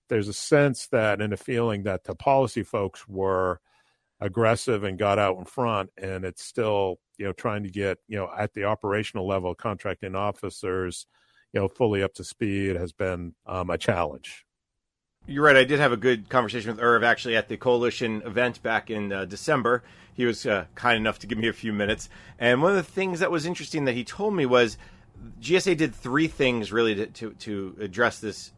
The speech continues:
Speaker 2: issue of modifying their schedule contracts to adjust prices around in-, inflation. He goes, first thing they did was they had to really surge some resources. They did not have enough people or money to really deal with it, and that was painful. That's why I think a lot of your members said it was painful,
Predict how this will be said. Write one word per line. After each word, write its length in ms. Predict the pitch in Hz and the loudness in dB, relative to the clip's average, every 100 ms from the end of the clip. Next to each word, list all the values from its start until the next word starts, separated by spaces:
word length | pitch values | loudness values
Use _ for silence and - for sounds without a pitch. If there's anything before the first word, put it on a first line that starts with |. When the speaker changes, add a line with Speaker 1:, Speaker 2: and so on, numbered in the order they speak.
| - - | -20 -8
Speaker 2:
issue 300 | 131 - 120 | -6 -2 -2
of 60 | 95 | 2
modifying 600 | 107 120 104 117 110 104 | 4 4 2 0 0 -2
their 80 | 98 | -6
schedule 320 | - 101 95 | -6 -6 -4
contracts 580 | 156 151 - 123 - - | 2 2 4 2 2 -12
to 200 | - 107 | -8 -8
adjust 460 | 95 123 - - - - - - | 2 0 0 -14 -20 -20 -20 0
prices 400 | 139 123 120 104 | 4 4 2 0
around 240 | 110 104 | 2 2
in-, 100 | 98 - | -2 -8
inflation. 680 | 98 - 147 160 - 101 92 - - - | -12 -2 0 2 0 -4 -4 -14 -20 -8
He 80 | 156 | -2
goes, 100 | 151 | 4
first 220 | 220 208 | 4 4
thing 220 | 214 165 | 2 2
they 100 | 147 | 2
did 160 | 135 143 | 2 2
was 160 | 123 117 | 2 4
they 60 | |
had 100 | 123 | 4
to 260 | 117 110 101 | 4 0 -2
really 260 | 117 139 123 | -2 0 0
surge 340 | - 127 110 | 2 2 2
some 180 | 113 107 | -4 -2
resources. 540 | 117 - 107 - 98 | -2 -2 -4 -4 -6
They 100 | 104 | -4
did 160 | 107 131 | -2 0
not 400 | 131 127 127 - | 4 6 4 2
have 160 | 120 | -2
enough 220 | 117 117 - | 0 -2 -2
people 280 | 156 - | -8 0
or 240 | 123 120 101 | 2 2 0
money 460 | 113 135 123 113 - - - | 2 4 4 0 -6 -20 -6
to 100 | 127 | 0
really 220 | 123 117 | 2 2
deal 360 | 113 101 120 113 | -2 -2 2 4
with 140 | 101 | 4
it, 100 | 104 | 0
and 120 | 101 | 0
that 120 | 127 131 | 2 2
was 140 | 110 | -2
painful. 540 | - 139 139 - 107 | -8 -4 -4 -2 -2
That's 200 | 98 110 | 0 -2
why 120 | 123 110 | 2 0
I 40 | |
think 280 | 123 123 - | 0 -8 -8
a 80 | 107 | -2
lot 200 | 113 117 | 4 4
of 60 | 101 | 4
your 120 | 139 | 4
members 340 | 143 120 113 | 4 4 2
said 140 | 127 104 | 2 -2
it 40 | |
was 120 | 101 | -4
painful, 520 | - 135 131 120 104 | -4 -4 -2 0 -2